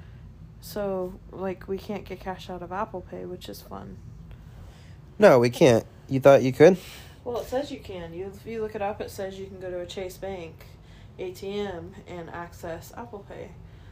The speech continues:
Speaker 1: But apparently, it's not working yet.
Speaker 2: Huh. I didn't know that. Uh,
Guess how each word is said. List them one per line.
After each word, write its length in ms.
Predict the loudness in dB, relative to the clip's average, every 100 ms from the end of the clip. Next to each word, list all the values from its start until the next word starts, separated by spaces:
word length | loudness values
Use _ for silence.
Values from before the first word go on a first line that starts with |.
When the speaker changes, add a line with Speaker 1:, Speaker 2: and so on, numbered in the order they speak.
| -20 -16
Speaker 1:
But 320 | -10 -10 -10 -12
apparently, 840 | -14 -10 -8 -6 -2 0 -2 -6 -14
it's 240 | -16 -12
not 320 | -8 -6 -6 -8
working 400 | -10 -10 -14 -14
yet. 200 | -18 -20 -20 -20 -20 -20 -18 -18 -16 -18 -16
Speaker 2:
Huh. 320 | 4 8 8 6 -6 -20 -20 -2
I 60 | 4
didn't 220 | 6 8
know 160 | 8 10
that. 260 | 10 8 2 -20 -18 -20 -20 6
Uh, 380 | 10 12 10